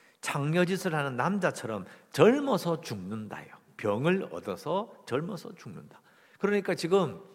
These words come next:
욥이 자식도 다 죽고 완전히 망해서 온몸에 병을 얻어 있는데 그걸 보면서 "네가 남자 창-, 창-, 남창처럼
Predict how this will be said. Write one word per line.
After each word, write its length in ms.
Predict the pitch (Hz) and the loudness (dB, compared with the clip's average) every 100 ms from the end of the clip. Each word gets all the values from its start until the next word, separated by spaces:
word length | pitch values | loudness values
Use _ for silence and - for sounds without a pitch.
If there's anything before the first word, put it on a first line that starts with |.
| - - - | -20 -20 2
욥이 580 | 147 185 208 139 - - - _ | 2 4 2 0 -4 -20 -20 _
자식도 360 | - 165 - 214 | -6 -6 -4 -6
다 180 | - | -6
죽고 580 | 120 175 - - - - - | -8 -10 -8 -12 -12 -16 -2
완전히 440 | 185 330 381 349 | -2 6 6 6
망해서 380 | 127 123 123 - | 0 -4 -8 -4
온몸에 400 | - 220 302 294 | 0 2 2 -4
병을 300 | 123 131 175 | 0 2 2
얻어 120 | 143 | 0
있는데 460 | 123 92 - 170 - | -4 -6 -6 -6 -6
그걸 260 | - 190 | 0 2
보면서 640 | 330 320 127 - 180 - - - - - _ _ | 2 -2 -6 -6 -6 -10 -18 -20 -20 -20 _ _
"네가 180 | 160 208 | 4 6
남자 400 | 165 233 277 220 | 6 6 8 8
창-, 480 | - 170 165 165 - | 6 -2 -2 -4 -8
창-, 440 | - 165 165 165 - | -6 -2 0 -2 -6
남창처럼 1080 | - 120 143 - 226 - 226 151 165 101 | 0 0 0 -4 -6 0 2 4 2 -2